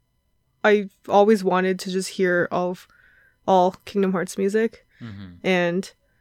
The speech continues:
Speaker 1: it sucks they didn't have anything for Canada, 'cause no, nobody shows
Speaker 2: Uh,
Speaker 1: love for Canada. So
Speaker 2: oh,
Speaker 1: I did have
Speaker 2: it
Speaker 1: to go all the
Speaker 2: hurts.
Speaker 1: way to New York for it, and
Speaker 2: Yeah.
Speaker 1: it was cool. We, I went for the weekend. Um, I cried.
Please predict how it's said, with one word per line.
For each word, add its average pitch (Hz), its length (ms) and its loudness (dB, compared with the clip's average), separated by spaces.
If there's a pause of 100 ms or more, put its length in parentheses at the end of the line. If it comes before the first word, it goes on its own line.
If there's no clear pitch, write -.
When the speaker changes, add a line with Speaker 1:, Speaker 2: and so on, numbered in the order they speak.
(540)
Speaker 1:
it 196 120 -4
sucks - 200 2
they 226 80 6
didn't 208 120 6
have 202 100 6
anything 208 320 2
for 196 120 -8
Canada, 190 520 -2 (340)
'cause - 120 -8
no, 107 340 2
nobody 104 220 2
shows 104 120 2
Speaker 2:
Uh, 104 60 0
Speaker 1:
love - 120 -2
for 311 80 -2
Canada. 208 520 0 (140)
So 202 320 2
Speaker 2:
oh, - 40 4
Speaker 1:
I 113 840 2
did 202 120 6
have 208 100 6
Speaker 2:
it 220 100 0
Speaker 1:
to - 20 -
go 208 180 4
all 214 240 4
the 214 60 4
Speaker 2:
hurts. 226 160 4
Speaker 1:
way 233 60 2
to 220 40 2
New 208 320 0
York 196 420 0
for 196 340 -2
it, 208 240 -2
and 185 420 -6
Speaker 2:
Yeah. 190 480 -12
Speaker 1:
it - 40 -4
was 392 140 2
cool. 233 460 4
We, 220 180 -6
I 202 80 -4
went 240 200 -2
for 262 80 -12
the 208 100 -2
weekend. 190 480 -6 (500)
Um, 185 600 -4 (840)
I 220 160 2
cried. 202 420 0